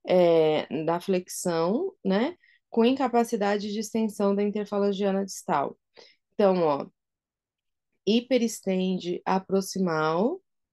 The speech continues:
e flexiona a distal e ela não consegue estender. É o contrário do dedo em botoeira. No dedo botoeira, a gente tem flexão da proximal e extensão da distal.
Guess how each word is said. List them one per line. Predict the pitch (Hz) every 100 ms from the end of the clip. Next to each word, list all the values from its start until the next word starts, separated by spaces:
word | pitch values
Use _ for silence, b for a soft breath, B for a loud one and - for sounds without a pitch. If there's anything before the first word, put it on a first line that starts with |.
| _ _ _ _ _ _
e | 202
flexiona | 196 208 208 - - 190 196 202
a |
distal | 196 220 - - 180 175 180
e | 196
ela | 196 196
não | 190 226
consegue | 247 240 240 196 180 190 190 269 -
estender. | 202 190 - 240 262 165 143 - _ _ _ _ B B B
É | - 220
o | 247
contrário | - 240 233 226 226 226 208
do | 196
dedo | 190 208 208
em | 226 220
botoeira. | 220 220 285 262 175 165 165
No | 180
dedo | 180 214 226
botoeira, | 220 240 - 196 220 214 175 165 _ _ _
a | - 185
gente | 196 202 -
tem | 190 180
flexão | - 208 233 - - 196 202 220
da | 208
proximal | - 196 196 - 180 165 165 196 285 403 415 _
e | - 208
extensão | 220 - 240 247 269 - 190 196
da | 202
distal. | 196 196 - 190 -